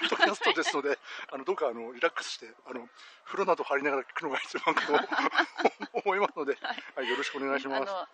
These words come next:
Speaker 2: ゆるゆると、また、
Speaker 1: ゆるゆると。
Speaker 2: 今日も参りますので。
Speaker 1: 今日多分人の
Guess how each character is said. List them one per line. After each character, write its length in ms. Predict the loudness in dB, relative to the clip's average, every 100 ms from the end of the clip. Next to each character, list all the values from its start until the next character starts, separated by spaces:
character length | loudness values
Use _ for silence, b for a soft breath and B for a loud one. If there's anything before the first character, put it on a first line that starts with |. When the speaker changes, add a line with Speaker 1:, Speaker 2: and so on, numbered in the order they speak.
| -6
Speaker 2:
ゆ 160 | -4
る 100 | -2
ゆ 100 | -4
る 120 | -4 0
と、 240 | 0 0
ま 100 | 0
た、 60 | 2
Speaker 1:
ゆ 60 | 2
る 20 |
ゆ 60 |
る 20 | 2
と。 180 | -2 0
Speaker 2:
今 100 | 0
日 60 |
も 80 | 0
参 180 | 0 0
り 80 | 0
ま 120 | -6
す 100 | -4
の 100 | -4
で。 120 | -2
Speaker 1:
今 100 | -2
日 80 | -2
多 80 | -4
分 240 | -6 -6
人 220 | -8 -4
の 120 | -2